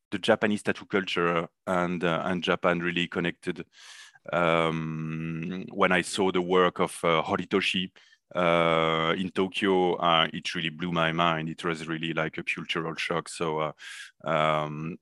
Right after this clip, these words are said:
from this moment, I, there was really something, uh, inside me that appealed me.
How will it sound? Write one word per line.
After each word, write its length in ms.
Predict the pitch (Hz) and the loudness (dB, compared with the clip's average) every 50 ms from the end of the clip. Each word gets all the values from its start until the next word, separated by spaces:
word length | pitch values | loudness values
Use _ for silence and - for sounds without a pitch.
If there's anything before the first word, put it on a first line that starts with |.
| _ _ | _ _
from 300 | - - 110 98 90 85 | -2 2 4 4 4 4
this 240 | 85 101 - - - | 2 0 0 2 4
moment, 580 | 104 101 110 110 101 95 92 90 90 85 - - - - - - | 6 8 8 8 8 6 4 4 0 -2 -4 -8 -12 -12 -6 0
I, 300 | 90 90 87 85 85 85 - - - - | 4 6 6 6 6 4 0 -6 -6 -2
there 140 | 104 95 90 | 2 2 4
was 240 | 98 92 87 90 | 4 2 2 0
really 200 | 90 95 92 92 | -2 -2 -2 -2
something, 800 | 87 - 95 87 85 - - 90 90 90 90 90 87 85 80 - - _ - | -4 -2 -2 -4 -4 -2 0 2 2 2 2 0 -2 -4 -6 -8 -12 _ -6
uh, 240 | 87 85 82 82 87 | -4 0 0 0 0
inside 440 | - 92 90 - - 98 92 95 90 | 0 -2 -4 0 4 6 6 6 6
me 320 | 90 90 90 90 90 90 82 | 4 2 2 2 2 2 2
that 340 | 82 85 80 - - - | 0 0 0 -2 -4 -8
appealed 560 | - - 92 - - 101 98 101 98 95 87 87 | -10 -10 -10 -6 -2 0 2 2 2 2 0 -2
me. 280 | 85 82 82 82 82 | -2 -2 -2 -4 -6